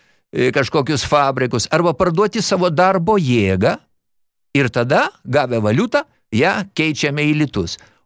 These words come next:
O tie, kurie tą rezervinę valiutą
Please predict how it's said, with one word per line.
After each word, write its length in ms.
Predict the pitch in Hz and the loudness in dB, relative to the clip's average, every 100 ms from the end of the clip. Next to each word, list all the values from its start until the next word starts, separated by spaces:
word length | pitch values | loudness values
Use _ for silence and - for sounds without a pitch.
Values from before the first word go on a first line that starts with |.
| _ _ | _ _
O 120 | 180 | 0
tie, 320 | 175 - 262 | 0 0 0
kurie 280 | 220 170 156 | 2 0 0
tą 200 | 135 160 | 0 0
rezervinę 720 | 156 151 170 180 131 127 120 | 2 0 0 0 0 -2 0
valiutą 640 | 110 127 147 160 - 76 | 2 2 2 0 -2 -8